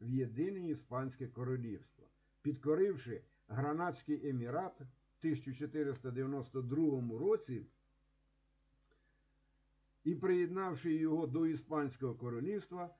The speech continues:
завершилось визволення всіх територій Іспанії від арабів, які, як завойовники, прибули сюди ще в сімсот одинадцятому році. Таким чином, в значній частині держав Європи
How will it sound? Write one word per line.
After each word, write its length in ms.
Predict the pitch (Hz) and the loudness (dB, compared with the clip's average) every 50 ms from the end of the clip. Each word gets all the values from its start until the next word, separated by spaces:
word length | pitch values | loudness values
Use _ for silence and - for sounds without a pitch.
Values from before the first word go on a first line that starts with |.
| _ _ | _ _
завершилось 960 | 120 104 120 143 139 127 131 160 196 214 196 - - 196 190 190 190 170 123 117 | -6 -4 -2 0 0 2 2 2 2 2 2 0 0 0 2 2 2 0 0 0
визволення 680 | 135 160 180 180 143 170 175 175 175 165 165 156 147 | 2 2 2 2 2 0 -2 -2 -2 -2 -2 -2 -4
всіх 420 | 123 98 - - 139 190 208 - - | -4 -6 -8 -8 -6 -6 -6 -6 -8
територій 640 | - 170 165 160 151 - - 160 165 160 147 139 | -8 -6 -4 -4 -4 -4 -4 -4 -2 -2 -2 -4
Іспанії 760 | 127 - 135 127 127 - - - 160 175 175 170 165 156 139 | -2 -4 -4 -6 -6 -8 -4 -4 -2 -2 -2 -2 -2 -2 -2
від 280 | 120 110 135 151 143 151 | 0 2 2 2 2 2
арабів, 560 | 151 143 139 135 131 117 110 90 82 80 - - _ _ _ | 0 0 2 2 0 0 -2 -4 -8 -14 -16 -18 _ _ _
які, 420 | - 120 127 123 123 - 180 196 180 | -4 -2 -2 -2 -2 -4 -6 -4 -2
як 200 | 165 156 - 101 | -2 -2 -2 -2
завойовники, 920 | 98 123 127 123 120 120 131 165 208 220 202 196 190 165 - - 170 160 - - _ _ _ | -4 -4 -2 -2 -2 0 4 4 6 4 4 2 -4 -8 -8 -8 -10 -10 -10 -16 _ _ _
прибули 500 | - 180 220 233 185 185 180 180 175 151 | 0 2 2 2 2 0 0 0 0 -2
сюди 440 | 131 - 160 139 131 131 160 175 - | -2 -4 -6 -4 -2 -2 -2 -2 -4
ще 380 | - - - 139 147 143 131 - - _ _ | -6 -6 -2 0 0 0 0 -4 -14 _ _
в 60 | _ - | _ -4
сімсот 460 | 160 156 139 127 - 190 208 202 160 | -2 -2 -2 0 0 0 0 2 0
одинадцятому 800 | 139 117 117 135 147 151 147 - - 139 127 135 131 131 120 113 | -2 0 0 0 0 0 -2 -4 -6 -8 -8 -4 -4 -2 -2 -2
році. 320 | 104 101 92 82 - _ _ _ _ _ _ _ _ _ | -2 -4 -6 -8 -10 _ _ _ _ _ _ _ _ _
Таким 400 | 135 135 127 131 175 196 196 175 | -6 -6 -4 -4 -4 -4 -4 -6
чином, 400 | 135 - 175 170 147 131 113 98 | -6 -6 -4 -2 -2 -2 -4 -6
в 40 | 92 | -6
значній 680 | 101 123 143 147 135 - 143 180 214 226 214 190 156 135 | -4 -4 -4 -4 -4 -4 -4 -2 -2 0 0 -2 -4 -6
частині 640 | - - 156 135 - - 165 185 185 165 151 139 | -4 -4 -4 -4 -4 -4 -4 -4 -2 -2 -2 -2
держав 540 | 120 117 135 135 123 117 147 156 147 120 113 | -2 -2 -2 -2 -2 0 0 0 0 -2 -2
Європи 600 | 113 110 107 101 113 151 196 202 - 190 180 175 | -4 -4 -4 -2 0 0 0 0 0 -4 -4 -6